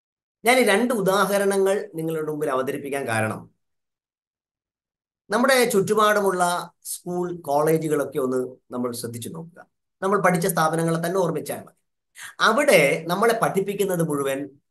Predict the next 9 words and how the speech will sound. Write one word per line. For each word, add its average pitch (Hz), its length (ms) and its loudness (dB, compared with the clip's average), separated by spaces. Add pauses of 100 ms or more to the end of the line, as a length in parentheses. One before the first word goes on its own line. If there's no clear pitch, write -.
(340)
ഈ 175 360 -8 (320)
ഐ 185 300 2
ക്യു 240 340 -2 (100)
ഡെവലപ്പ് 156 320 2
ചെയ്യുന്ന 143 220 0
കാര്യങ്ങളാണ്, 110 460 -2
അല്ലെങ്കിൽ 147 240 -6
ഇന്റലിജന്റ് 170 440 -4
ക്വോഷ്യന്റ്, - 640 -12